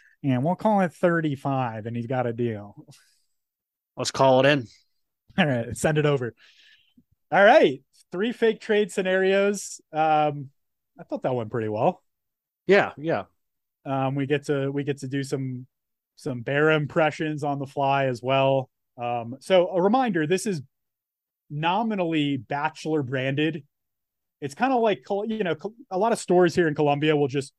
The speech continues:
Speaker 1: you know, licensing goes out the window. They'll just put, you know, they'll call the restaurant Mickey Mouse and use Mickey Mouse's face and everything. And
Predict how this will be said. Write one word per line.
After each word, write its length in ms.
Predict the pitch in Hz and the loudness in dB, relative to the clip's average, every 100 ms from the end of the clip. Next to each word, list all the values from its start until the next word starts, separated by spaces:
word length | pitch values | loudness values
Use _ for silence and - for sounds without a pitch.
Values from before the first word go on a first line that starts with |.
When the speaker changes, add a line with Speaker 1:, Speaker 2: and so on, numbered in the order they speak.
| _ _ _ - | _ _ _ -10
Speaker 1:
you 140 | 156 | -6
know, 120 | 123 | -4
licensing 640 | 117 139 156 170 143 165 165 | -2 0 0 -4 -4 -2 0
goes 240 | 151 139 | 0 2
out 180 | 143 135 | 0 -2
the 80 | 135 | -2
window. 300 | 127 139 139 | -2 0 -2
They'll 120 | 135 | -2
just 180 | 139 139 | -8 -4
put, 200 | 147 131 | -4 -4
you 80 | 139 | -10
know, 120 | 104 _ _ _ - | -12 _ _ _ -2
they'll 120 | 185 | -2
call 380 | 185 - 185 185 | 0 6 8 8
the 100 | 175 | 4
restaurant 500 | 165 156 - 175 156 | -2 -4 -2 -2 -2
Mickey 260 | 151 151 156 | -4 -4 0
Mouse 360 | 156 160 170 | 2 2 0
and 100 | 147 | -4
use 220 | 147 160 | -6 -6
Mickey 240 | 143 147 156 | -6 -6 -2
Mouse's 440 | 147 147 147 131 | -2 -2 -4 -4
face 260 | - 139 139 | -2 -2 0
and 80 | 131 | -2
everything. 380 | 131 135 139 | 0 0 0
And 100 | 120 | -4